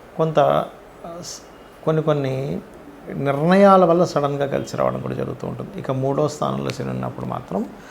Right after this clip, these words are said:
కాస్త మూడో స్థానం పాపగ్రహాలకు చాలా మంచిదే, కాకపోతే అన్నదమ్ములతో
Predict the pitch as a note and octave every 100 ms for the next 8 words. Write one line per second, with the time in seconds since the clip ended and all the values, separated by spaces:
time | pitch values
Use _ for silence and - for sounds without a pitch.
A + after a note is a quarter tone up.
0 | - - - - D#3 D3+ - D3 - -
1 | - F#3 C3 B2+ C#3 C#3+ D#3 D3+ D#3+ E3
2 | - - - - A#2+ B2 C3 C3 C#3+ B2+
3 | C3 B2+ B2+ B2+ - D#3 - C#3+ C3 C#3
4 | F#3+ - - - - - - - - -
5 | - - D3 D#3 F3 F3+ F3 E3 D3+ C3